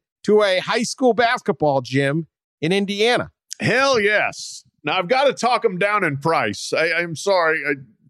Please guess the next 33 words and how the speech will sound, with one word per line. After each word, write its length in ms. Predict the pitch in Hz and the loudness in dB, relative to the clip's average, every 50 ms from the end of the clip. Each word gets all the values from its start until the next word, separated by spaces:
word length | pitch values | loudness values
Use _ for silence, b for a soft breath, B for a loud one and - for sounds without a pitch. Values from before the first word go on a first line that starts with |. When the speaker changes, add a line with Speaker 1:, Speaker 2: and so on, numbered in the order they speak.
| _ - - | _ -10 -4
Speaker 2:
three 200 | - 233 262 233 | 0 0 2 2
hundred 280 | 240 240 233 214 165 | 2 2 0 0 0
thousand 360 | - 208 208 208 208 156 180 175 | 0 0 0 0 0 0 0 0
dollars 340 | 185 196 196 190 185 151 - | 0 2 2 2 2 0 0
to 100 | - 160 | -2 -2
live 260 | 160 185 196 185 175 | 0 0 0 2 0
in 120 | 185 165 139 | 0 0 -2
a 40 | 131 | -4
cornfield 800 | - - 170 180 180 170 147 - 135 120 113 113 107 107 101 107 - _ _ _ - | -2 0 0 0 0 0 -2 0 0 2 2 2 2 0 -2 -6 -14 _ _ _ -14
is 140 | 113 107 117 | -12 -10 -8
a 60 | 107 | -4
bit 240 | 107 127 127 - 127 | -2 -2 -2 -2 -2
much. 500 | 123 113 98 92 - - - - - _ _ _ | -2 -2 -2 -2 -6 -10 -14 -14 -16 _ _ _
So 580 | - - - 113 107 107 107 107 110 107 104 - _ _ _ _ _ _ | -14 -6 -2 0 2 2 2 2 0 -2 -4 -8 _ _ _ _ _ _
I, 240 | - 113 117 113 127 123 | -6 -4 -2 -2 -2 -2
I'd, 100 | - - | -2 -2
I'd 180 | 135 135 131 | -2 -2 0
have 240 | 135 170 190 180 - | 0 0 0 0 0
to 120 | - 180 170 | -2 -2 -2
negotiate 680 | 156 156 156 165 156 156 147 - 147 131 123 123 113 | 0 0 0 2 2 2 0 0 0 0 0 0 0
a 40 | 117 | 0
little 160 | 120 120 120 | 0 0 0
bit. 180 | 110 123 120 110 | 0 0 0 0
But 80 | 127 123 | 0 -2
if 100 | 113 160 | 0 0
I 100 | 214 240 | -2 -2
could 200 | 196 175 139 127 | -2 -2 0 2
do 160 | 190 202 220 | 4 4 4
it, 100 | 233 - _ _ _ - | 2 0 _ _ _ -2
it 60 | 240 285 | -2 -2
would 80 | 247 | 0
be 180 | 165 156 143 - - | -2 -4 -4 -2 0
awesome. 460 | 160 165 196 185 160 - - - _ | 2 2 2 2 0 -2 -8 -14 _